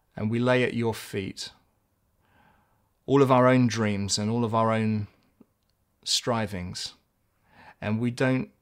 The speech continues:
rejoice in the efforts of men, but we rejoice in the victory of your Son.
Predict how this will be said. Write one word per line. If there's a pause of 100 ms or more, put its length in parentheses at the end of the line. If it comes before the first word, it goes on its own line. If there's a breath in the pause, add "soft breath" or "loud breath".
(140)
rejoice
in
the
efforts
of
men, (680 soft breath)
but
we
rejoice (580 soft breath)
in
the
victory
of
your
Son.